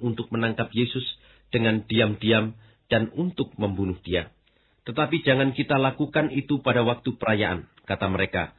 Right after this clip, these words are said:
"sebab nanti timbul huru-hara." Ketika Yesus berada di Betania, di rumah Simon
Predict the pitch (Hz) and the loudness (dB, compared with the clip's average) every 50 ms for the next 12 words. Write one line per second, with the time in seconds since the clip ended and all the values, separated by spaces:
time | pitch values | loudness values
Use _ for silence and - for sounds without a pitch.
0 | _ _ - _ _ - - - 127 135 127 - 135 135 135 131 - 151 143 - | _ _ -20 _ _ -10 -4 0 0 0 2 2 2 2 2 2 2 0 0 0
1 | - _ - 170 170 156 147 160 139 104 82 73 - - - 117 113 104 95 82 | -4 _ -2 0 0 2 4 4 4 4 2 -2 -6 -2 0 2 2 2 2 2
2 | 98 95 92 78 71 - _ _ _ _ _ _ _ _ _ _ _ _ _ _ | 2 0 0 0 -4 -8 _ _ _ _ _ _ _ _ _ _ _ _ _ _
3 | _ - 139 - 147 135 - 143 139 139 139 135 147 147 135 - - 123 127 123 | _ -4 -4 -2 -2 0 2 4 4 4 4 2 0 -2 -4 -2 0 2 2 4
4 | 117 131 123 123 123 95 - 123 117 - 127 123 120 104 98 87 80 - _ _ | 4 2 2 0 0 0 2 2 2 2 2 2 2 0 0 -2 -4 -8 _ _
5 | _ _ _ _ _ _ - 135 135 135 139 135 135 135 127 - - 143 143 139 | _ _ _ _ _ _ 0 4 4 6 6 6 4 4 2 0 -2 -2 0 2
6 | 139 135 131 131 | 2 2 2 0